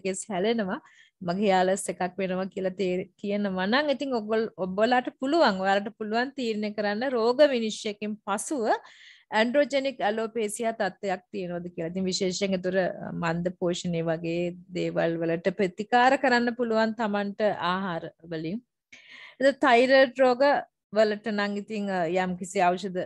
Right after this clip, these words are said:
තමයි. ඒතර යකඩ ඌනතාවය, රක්තහීනතාවය වගේ දේවල් වලටත් ප්‍රතිකාර කරන ක්‍රම තියෙනවා. එහෙම ප්‍රතිකාර කරන්න පුළුවන් තත්ත්වයක් තියෙනවා. ඒ නිසා තමයි කියන්නේ ඖෂධ මගින් සහ ශල්‍ය කර්ම වලින් සමහර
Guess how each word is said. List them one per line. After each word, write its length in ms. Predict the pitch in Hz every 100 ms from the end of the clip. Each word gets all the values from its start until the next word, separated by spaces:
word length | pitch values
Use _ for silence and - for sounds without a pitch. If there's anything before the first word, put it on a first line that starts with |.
| -
තමයි. 260 | 202 190
ඒතර 180 | 214 226
යකඩ 380 | 262 226 - 302
ඌනතාවය, 640 | 320 320 311 320 294 294 302
රක්තහීනතාවය 1080 | 277 247 _ 294 285 269 269 285 269 254 269
වගේ 300 | 254 262 240
දේවල් 340 | 247 240 247
වලටත් 400 | 240 233 277 -
ප්‍රතිකාර 560 | 269 226 233 240 240 247
කරන 320 | 240 226 240
ක්‍රම 240 | 240 220
තියෙනවා. 380 | 214 214 214 233
එහෙම 120 | 226
ප්‍රතිකාර 540 | 226 208 208 208 208 214
කරන්න 400 | 214 208 208 226
පුළුවන් 400 | 220 208 226 240
තත්ත්වයක් 560 | 240 208 - 202 202
තියෙනවා. 240 | 196 208 220
ඒ 80 |
නිසා 200 | 208 240 220
තමයි 240 | 220 220
කියන්නේ 380 | 214 233 247 269
ඖෂධ 320 | 220 208 254
මගින් 320 | 233 214 214 214
සහ 320 | - 208 285 - - - _ _ -
ශල්‍ය 460 | - 247 277 311
කර්ම 320 | 330 294 262 277
වලින් 300 | 262 254 302 339
සමහර 520 | 311 254 269 285